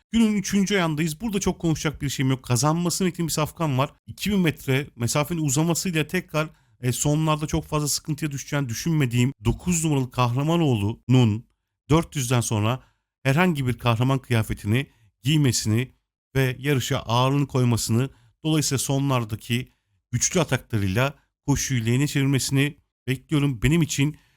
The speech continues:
günün bankosu olacak. Yani çok anlatacak bir şeyim de yok aslında. Eray Kan belki ön tarafa gidebilir. Er Savaş, işte yakın takipte Nibolu, Soydere gibi safkanlar olacaktır. Yani bir yerden sonra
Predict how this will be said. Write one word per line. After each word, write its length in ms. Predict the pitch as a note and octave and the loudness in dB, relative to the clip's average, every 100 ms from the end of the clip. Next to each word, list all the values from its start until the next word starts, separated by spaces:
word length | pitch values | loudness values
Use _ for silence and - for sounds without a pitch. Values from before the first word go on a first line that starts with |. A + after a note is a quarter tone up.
| _ _ | _ _
günün 320 | C3 D3+ D#3 | 0 2 2
bankosu 480 | C3+ D#3+ - D3 - | 2 2 0 -6 -2
olacak. 340 | B2+ A#2 C3 C3 | -2 -2 -4 -2
Yani 160 | B2 | -2
çok 180 | - D3+ | -2 -2
anlatacak 480 | C#3+ C#3+ C3+ C#3+ B2 | -2 -2 -2 -6 -6
bir 100 | C3 | -4
şeyim 260 | - C#3+ | -2 -2
de 40 | C#3 | -2
yok 100 | C3+ | -2
aslında. 520 | A#2+ - B2 B2 C#3 - _ _ _ - | -2 -2 -2 0 -2 -6 _ _ _ 0
Eray 280 | B2+ D3+ | 2 2
Kan 220 | D3 C3+ C3 | 2 -2 -2
belki 360 | B2 C#3 C#3 | -4 -4 -2
ön 120 | A2 | -2
tarafa 280 | B2+ C3 A#2+ | -2 -2 -4
gidebilir. 380 | B2 B2 B2 B2+ | -2 -2 -4 -6
Er 140 | G2+ B2 | -2 -2
Savaş, 580 | B2+ C3+ B2 B2 - - _ _ _ _ - | -2 -2 0 0 -4 -14 _ _ _ _ -6
işte 120 | A#2 | -4
yakın 220 | A#2 C3+ | -2 -4
takipte 560 | - B2+ C3 B2 C3 A#2 | -2 -2 -4 -6 -2 2
Nibolu, 520 | C3 B2+ B2 B2+ B2+ | 2 0 -2 -2 -2
Soydere 760 | - A2+ B2+ B2 B2 B2+ B2+ - _ _ _ _ | 0 0 0 -2 -2 0 -2 -8 _ _ _ _
gibi 160 | A2+ A#2 | -4 0
safkanlar 520 | C3+ B2 - C3 C#3 | 0 0 0 0 0
olacaktır. 520 | C3 B2+ C3+ - C#3 | -2 -2 -4 -4 -6
Yani 240 | C3+ A#2+ | -2 -2
bir 60 | D#3+ | -2
yerden 360 | F#3+ D#3 C#3 C3+ | 0 0 0 -2
sonra 360 | - C3 D#3 | -2 -2 -4